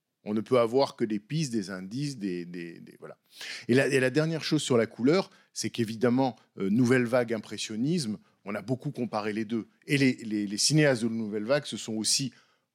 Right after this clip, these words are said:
ont, ont, ont beaucoup lorgné du côté des peintres impressionnistes, puisque la Nouvelle Vague, c'est a priori, euh, comme les impressionnistes qui quittaient l'atelier ou quittaient le studio et allaient dans la rue ou en plein air. Par exemple, c'est, euh,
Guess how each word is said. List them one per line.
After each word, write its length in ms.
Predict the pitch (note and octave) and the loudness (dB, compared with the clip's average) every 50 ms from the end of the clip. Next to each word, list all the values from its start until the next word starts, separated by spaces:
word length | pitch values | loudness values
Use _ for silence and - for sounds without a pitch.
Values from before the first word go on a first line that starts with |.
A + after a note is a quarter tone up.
| _ _ - | _ _ -12
ont, 220 | G2 F#2+ F#2+ - _ | -10 -10 -10 -10 _
ont, 160 | F#2 G2 F#2 - F#2+ | -16 -18 -18 -16 -14
ont 120 | G2 G#2 | -14 -12
beaucoup 340 | G2+ A2 C3+ B2 - D3 C#3 | -2 -2 -2 -2 0 0 4
lorgné 540 | C3 C3+ C#3+ C3 - C3+ C#3 D3+ E3 E3 C3+ | 6 6 6 6 4 2 2 4 4 2 2
du 100 | A#2 G#2 | -2 -4
côté 300 | - A#2 - - A#2+ G#2 | -6 -6 -2 -2 -2 -2
des 140 | G2+ G#2 | -2 -6
peintres 340 | - - A#2+ A#2+ A2+ - - | -2 0 -2 -2 -2 -4 -10
impressionnistes, 640 | G#2 F2+ - G2 - - G#2 G2 A2+ C3+ E3 E3+ - | -12 -10 -10 -10 -10 -6 -2 0 2 2 2 0 -2
puisque 300 | - A2 F#2+ - - - A#2+ A#2+ A#2 - _ _ _ _ _ - | -8 -10 -12 -8 0 2 2 2 2 -2 _ _ _ _ _ -8
la 80 | G#2 | -6
Nouvelle 280 | G#2+ G#2 F#2 G2 F#2+ G#2 | -6 -6 -6 -8 -8 -2
Vague, 220 | A2 A#2+ B2+ A#2+ | -2 -2 0 -2
c'est 140 | - - G#2+ | -4 -6 -8
a 80 | G2+ - | -10 -10
priori, 580 | - - G2+ G#2 G#2 G#2 G2 G#2+ A2 G#2+ G#2 - _ _ _ _ _ _ - | -12 -12 -8 -6 -6 -6 -4 -6 -6 -8 -8 -12 _ _ _ _ _ _ -10
euh, 260 | E2+ E2+ E2+ E2 E2 E2 D#2 E2 E2+ _ | -8 -6 -6 -6 -8 -10 -12 -16 -16 _
comme 180 | - G#2 F#2 | -4 -2 -2
les 140 | F#2+ F#2+ F#2 | -2 -4 -6
impressionnistes 580 | G2 F#2 - G2+ - - G2+ G2 G2+ F#2+ - - | -8 -10 -12 -12 -10 -8 -8 -8 -6 -8 -8 -10
qui 240 | - A#2 G#2 G2+ - - _ | -10 -10 -10 -10 -14 -18 _
quittaient 320 | _ - A#2+ - - A#2+ G#2+ | _ -12 -12 -2 0 2 2
l'atelier 460 | G#2+ G2+ - - G#2+ G#2 G#2+ A2 A2+ | 2 0 -2 -6 -6 -6 -4 -4 -6
ou 80 | G2+ - | -6 -8
quittaient 280 | - - F2+ - G#2 | -12 -18 -10 -10 -10
le 60 | F#2+ | -8
studio 720 | F2 - - - G2 F2+ F2 A2 B2+ C#3 D#3 E3 D#3+ - _ _ _ _ _ _ - | -8 -12 -12 -14 -16 -6 0 2 4 6 6 4 2 0 _ _ _ _ _ _ -6
et 260 | G#2+ A2 A#2 A#2+ - _ _ _ - | -2 -2 -2 -2 -4 _ _ _ -4
allaient 300 | G2 G2 G2 G#2+ A#2 A2 | -4 -2 2 0 0 0
dans 120 | A2+ G2 | -2 -6
la 140 | G2 F2+ F2 | -6 -8 -8
rue 260 | E2+ F#2+ A#2 B2 B2+ | -4 0 2 2 2
ou 180 | A#2+ A2 G#2+ G2+ | 2 2 0 -2
en 40 | |
plein 280 | F#2+ - G#2 G#2+ G#2 G2+ | -2 -2 -2 -2 -2 -2
air. 300 | G2 F#2+ F2+ - - - _ _ _ _ _ - | -4 -6 -8 -12 -18 -20 _ _ _ _ _ -6
Par 140 | - - | -2 0
exemple, 420 | A2 A#2 G#2 G#2 G#2 F2+ - - - - - - - - _ | 0 0 2 0 0 -2 -4 -10 -18 -20 -20 -20 -20 -18 _
c'est, 340 | - - - G#2+ G#2 G#2+ G#2+ | -8 -4 -2 0 0 2 2
euh, 220 | G2 F#2 F#2 F2+ | 2 2 0 -2